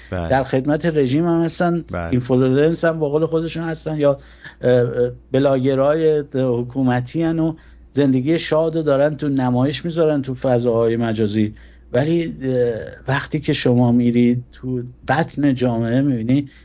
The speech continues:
Speaker 2: از این خبرها نیست. اون تعداد خیلی تعدادشون کمه.
Speaker 1: درست.
Speaker 2: شاید به جرئت بگم پنج درصد جامعه نیستن
Speaker 1: بله.
Speaker 2: که این کارا، اونایی که بدبخت بیچاره شدن، اونایی که زندگی‌هاشون رو دارن از دست می‌دن، اونایی که روی اسبای بازنده هر روز دارن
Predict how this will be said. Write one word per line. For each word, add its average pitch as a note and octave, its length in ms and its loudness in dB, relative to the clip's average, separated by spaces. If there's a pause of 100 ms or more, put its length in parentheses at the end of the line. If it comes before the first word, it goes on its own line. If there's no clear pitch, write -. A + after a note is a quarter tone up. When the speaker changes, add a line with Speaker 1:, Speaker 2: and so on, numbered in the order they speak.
(180)
Speaker 2:
از G#2 180 -2
این C3 100 2
خبرها G#2 480 -2
نیست. C3 480 -2
اون A#2+ 140 0
تعداد A#2+ 420 2
خیلی C#3 340 -6
تعدادشون G2 640 -6
کمه. G#2 320 -12 (120)
Speaker 1:
درست. F#2+ 320 -6
Speaker 2:
شاید C#3 320 2
به C3+ 120 2
جرئت B2 380 4
بگم B2 260 -2
پنج B2 320 -4
درصد G#2+ 360 -4
جامعه G2+ 440 -6
نیستن G#2 440 -10 (480)
Speaker 1:
بله. F2 120 -10
Speaker 2:
که G#2 60 4
این G#2+ 320 2
کارا، G#2 440 2
اونایی E3 300 2
که E3+ 120 -4
بدبخت C#3 460 -4
بیچاره B2 320 -2
شدن، B2 300 -2
اونایی A#2 280 -4
که B2+ 200 -2 (460)
زندگی‌هاشون C3 800 2
رو C#3+ 60 -2
دارن A#2+ 280 0
از A2+ 140 -6
دست A2+ 300 -6
می‌دن، A2 220 0
اونایی A#2 260 0
که B2+ 140 -2
روی B2 260 0 (160)
اسبای B2+ 400 -4
بازنده A2+ 580 0
هر C3+ 120 -2
روز A#2+ 220 -6
دارن G2+ 340 -6